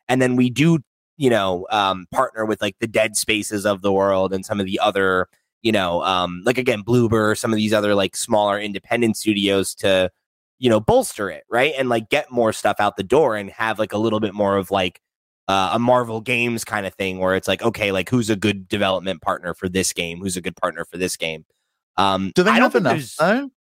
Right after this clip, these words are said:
Speaker 2: Like, I've looked at their list, right? And that you've, you've got here, Metal Gear, Castlevania, Silent Hill, Contra, Frogger, Yu-Gi-Oh, D D R, and Bomberman.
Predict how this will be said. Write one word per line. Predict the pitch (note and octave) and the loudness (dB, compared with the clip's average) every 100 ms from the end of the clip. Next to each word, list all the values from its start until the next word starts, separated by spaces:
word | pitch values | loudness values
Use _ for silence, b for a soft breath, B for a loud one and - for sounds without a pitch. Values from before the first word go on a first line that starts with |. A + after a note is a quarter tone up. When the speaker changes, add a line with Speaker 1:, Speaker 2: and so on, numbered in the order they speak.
| _ - | _ -2
Speaker 2:
Like, | E3+ G3+ | 0 0
I've | G#3+ | 0
looked | B3 F#3+ G3+ | -2 -2 -2
at | G3 | 0
their | D3+ | 0
list, | D3 F3+ - - | 2 0 -2 -4
right? | G2+ G2 G#2 - _ _ | -2 0 -2 -4 _ _
And | A#2 | -2
that | G#2+ | 0
you've, | A2 A2 - | 2 0 0
you've | A#2 G#2 | -4 -2
got | G#2+ G2+ | 0 0
here, | G#2 | 2
Metal | A2+ A#2+ | 2 2
Gear, | A2+ A2 A2 G#2+ | 0 2 2 2
Castlevania, | - B2+ - G#2+ G#2+ G#2+ G#2 | 0 -4 -2 0 2 2 0
Silent | - A2+ G#2+ | 0 0 0
Hill, | A2 G#2 | -2 -4
Contra, | - A2 G#2 G#2+ | -2 -2 -2 -2
Frogger, | G2 - G#2+ F#2+ G#2 G2 | -4 0 -2 0 0 0
Yu-Gi-Oh, | G#2 G2 G#2 G2 G2 | 0 0 2 2 0
D | G2 G2+ | 0 -2
D | F2 | 0
R, | G2+ G2 | 0 0
and | F#2+ | 0
Bomberman. | G#2+ A2+ G2 F#2 F2+ F#2 | 0 2 2 2 0 -4